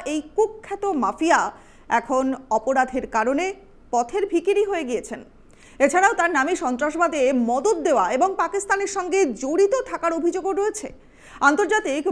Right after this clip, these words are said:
মাদক পাচার চক্রের অন্যতম বড় নাম আসিফ হাফিজ, যাকে অপরাধ জগতের লোকেরা সুলতান নামে চেনে।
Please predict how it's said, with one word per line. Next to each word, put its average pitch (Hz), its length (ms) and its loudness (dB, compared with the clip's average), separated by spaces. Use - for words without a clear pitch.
মাদক 247 340 0
পাচার 294 380 0
চক্রের 339 380 -2
অন্যতম 320 440 -2
বড় 277 300 6
নাম 175 200 -4
আসিফ 403 420 4
হাফিজ, 262 440 0
যাকে 302 300 4
অপরাধ 359 420 4
জগতের 311 380 -2
লোকেরা 254 360 -2
সুলতান 277 500 -4
নামে 349 200 -6
চেনে। 370 280 -4